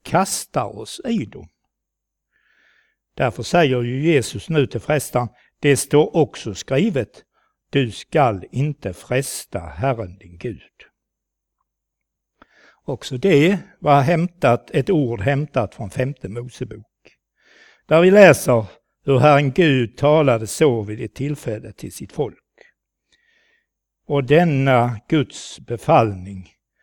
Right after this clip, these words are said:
gäller också oss idag.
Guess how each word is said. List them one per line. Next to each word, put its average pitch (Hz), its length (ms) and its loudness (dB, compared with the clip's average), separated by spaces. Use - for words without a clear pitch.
gäller 107 480 -6
också - 440 -10
oss - 640 -10
idag. 104 520 -10